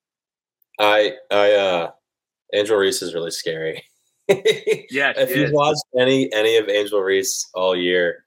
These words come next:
Speaker 1: um, I mean, she's averaging twenty-three and sixteen. I don't really know how, what else to say about Angel Reese other than that. She's, she's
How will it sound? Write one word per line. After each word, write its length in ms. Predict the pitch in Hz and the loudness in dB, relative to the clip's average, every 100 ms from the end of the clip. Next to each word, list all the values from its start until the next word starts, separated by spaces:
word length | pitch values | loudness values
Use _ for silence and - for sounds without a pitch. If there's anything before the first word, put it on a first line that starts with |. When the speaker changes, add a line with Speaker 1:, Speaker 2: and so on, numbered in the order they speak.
| _ _ _ _ - | _ _ _ _ -10
Speaker 1:
um, 480 | 87 85 82 76 73 _ _ _ _ _ _ - | -8 -6 -8 -12 -20 _ _ _ _ _ _ -10
I 40 | 98 | -4
mean, 200 | 90 78 | -4 -6
she's 240 | - 110 | -6 2
averaging 360 | 143 131 101 90 | 4 4 0 -2
twenty-three 520 | - 95 90 90 90 | 2 2 2 0 0
and 80 | 82 | 0
sixteen. 640 | - 90 - - 82 80 | -2 -4 -6 -8 -6 -6
I 60 | 82 | -4
don't 100 | 85 | -2
really 160 | 90 | -2
know 100 | 85 | 0
how, 200 | 85 87 | 2 0
what 160 | 85 87 | 2 2
else 240 | 85 85 | 4 2
to 120 | - 80 | -4 -8
say 280 | - - 85 | -4 2 4
about 320 | 85 85 82 | 4 4 0
Angel 240 | 87 87 87 | -2 -2 -2
Reese 260 | 82 85 | -2 -2
other 180 | - 82 | -2 -2
than 160 | 80 80 | -6 -6
that. 260 | 82 82 - | -4 -4 -4
She's, 440 | - 90 85 - _ _ _ _ _ - | -4 -2 -4 -6 _ _ _ _ _ -4
she's 440 | - 135 131 - | 0 2 0 -4